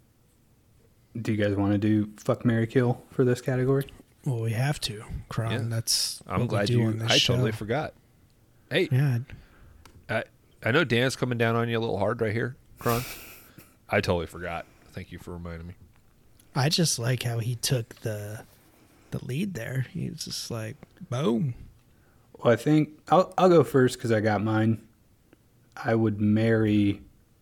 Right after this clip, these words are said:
Speaker 1: absolutely brain scan. Uh, seems like you'd at least get a, a chuckle every now and again.
Speaker 3: Yeah.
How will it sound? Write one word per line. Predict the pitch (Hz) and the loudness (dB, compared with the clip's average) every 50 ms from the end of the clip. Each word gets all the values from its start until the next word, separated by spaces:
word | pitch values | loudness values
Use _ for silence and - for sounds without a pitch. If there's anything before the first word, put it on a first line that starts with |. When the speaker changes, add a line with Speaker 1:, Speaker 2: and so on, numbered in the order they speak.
| _ - | _ -4
Speaker 1:
absolutely | 120 113 - - - 120 117 113 101 107 107 104 | -4 -4 -2 0 2 2 2 2 2 2 2 0
brain | 101 107 110 110 110 107 104 | 0 0 0 2 2 2 0
scan. | - - - 110 107 110 110 113 113 - - - - - - - - - - - - - - - - - - _ _ _ _ _ _ _ _ _ _ _ _ _ _ _ _ _ - | 0 -2 -2 0 0 2 0 0 -2 -4 -10 -20 -20 -20 -20 -20 -20 -20 -20 -20 -20 -20 -20 -20 -20 -20 -20 _ _ _ _ _ _ _ _ _ _ _ _ _ _ _ _ _ -4
Uh, | 131 110 104 104 104 101 - - - - - - - - - - - - | -2 0 0 0 0 -2 -4 -6 -12 -20 -20 -20 -20 -20 -20 -18 -14 -10
seems | - - 135 123 117 110 | -2 0 2 2 4 4
like | 113 110 107 107 - | 4 2 2 2 2
you'd | 120 107 | 2 2
at | 101 95 | 2 2
least | 110 113 110 - - | 2 2 2 2 2
get | - 113 | 2 2
a, | 107 104 104 98 101 - - 120 | 2 2 0 -2 -4 -2 0 0
a | |
chuckle | 107 - - - 117 110 - 117 104 104 | 0 2 4 4 4 4 4 2 4 4
every | 104 104 110 110 | 2 2 2 2
now | 113 113 113 | 2 2 2
and | 113 113 | 2 4
again. | 113 117 120 120 120 117 - - - - - - - | 4 4 4 4 4 2 0 -6 -20 -20 -20 -20 -10
Speaker 3:
Yeah. | - - 110 92 82 | -6 -4 -2 -2 -4